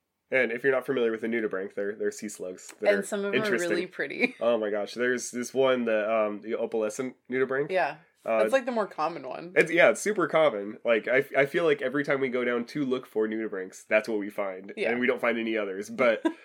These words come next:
Speaker 2: <laughs>
Speaker 1: it's so interesting 'cause it's, like, this little translucent, like, sea slug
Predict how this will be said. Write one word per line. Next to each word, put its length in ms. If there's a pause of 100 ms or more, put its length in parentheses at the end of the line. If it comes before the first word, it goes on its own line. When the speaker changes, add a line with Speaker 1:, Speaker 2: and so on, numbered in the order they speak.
(100)
Speaker 2:
<laughs> 320
Speaker 1:
it's 380 (340)
so 460
interesting 500
'cause 160
it's, 160
like, 200
this 160
little 320
translucent, 840 (960)
like, 300
sea 220
slug 420